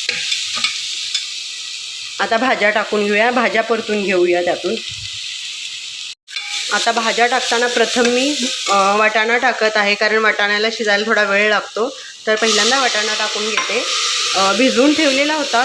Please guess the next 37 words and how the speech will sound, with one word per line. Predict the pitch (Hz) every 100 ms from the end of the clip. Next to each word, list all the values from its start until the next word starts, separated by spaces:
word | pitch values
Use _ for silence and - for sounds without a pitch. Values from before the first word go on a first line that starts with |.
| 269
तरी | 262 247
पण | 269 269
कधीकधी | 262 247 254 269
वाटाणा | 254 240 240
कच्चा | 247 254 254
राहिला | 247 247 233
तर | 240 247
मग | 247
भात | 247 208 -
नाही | 220 233
चांगला, | 233 190 190
अ, | 185 175
होत | 165 175 170 165 196
ना | 240
मग, | 247 233 - - - 202
म्हणून | 214 233
थोडा | 240 220
त्याला | 220 220
जास्त | 214 214 -
परतून | 240 240 - 214
घेते. | 214 196 - 247 - - - - -
आणि | 202 214
इतर | 233 233 233
भाज्या | 254 233 240
जशा | 240 240 240
की | 233 240
फ्लावर | 240 - 233 208 208 208
आहे | 208 196 202 208 - - - -
किंवा | 254 220 208 208
समथिंग, | 233 214 208 208
अ, | 196 190 185 185 180 175 - - - - -
बटाटा | 220 214 208 220
आहे, | 208 202 202 226
तर |
त्याला | 226 254 226 226
आपण | 233 262
थोडं | 269 269 240 262